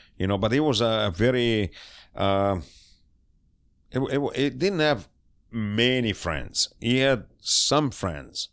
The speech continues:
but he knew everybody. Okay, but, uh, he made a, a, a, a, a conscious effort to, uh,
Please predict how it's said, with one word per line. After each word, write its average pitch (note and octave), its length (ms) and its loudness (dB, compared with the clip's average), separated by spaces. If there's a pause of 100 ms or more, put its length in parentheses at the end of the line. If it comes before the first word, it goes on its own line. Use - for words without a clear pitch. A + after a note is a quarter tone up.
(500)
but - 120 2
he A#2 80 2
knew B2 200 2
everybody. G2+ 640 0 (600)
Okay, F#2 300 0
but, F#2+ 320 -2
uh, G2 220 2 (540)
he B2 140 0
made C#3 220 2
a, A2+ 260 0
a, G#2 140 0 (1080)
a, G#2+ 60 -8
a, - 20 -14 (260)
a G2 60 -4
conscious A2 540 -2
effort F#2 400 -4 (380)
to, F2 400 -2
uh, E2+ 320 0